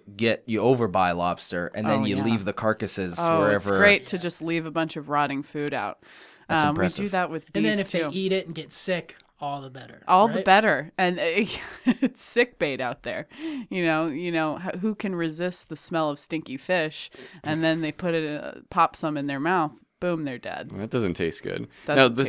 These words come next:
Speaker 2: taste good.
Speaker 4: the lobsters, that brings, that brings up another point. Animals. Do you ever not help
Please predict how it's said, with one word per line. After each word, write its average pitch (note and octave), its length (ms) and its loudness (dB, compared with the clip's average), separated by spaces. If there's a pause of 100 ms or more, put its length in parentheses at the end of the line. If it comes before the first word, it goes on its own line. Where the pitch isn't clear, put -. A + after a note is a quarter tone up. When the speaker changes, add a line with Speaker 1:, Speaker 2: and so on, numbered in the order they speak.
Speaker 2:
taste - 80 -8
good. C3 180 -6
Speaker 4:
the B2+ 80 -6
lobsters, D3 440 4
that A#2 200 4
brings, A2 360 0
that A2 160 4
brings A2+ 180 0
up G#2 80 -2
another B2+ 280 4
point. G#2+ 360 2 (460)
Animals. F3 480 2
Do B2 100 -2
you C3 40 6
ever D#3 160 2
not B2+ 280 4
help G#2 360 2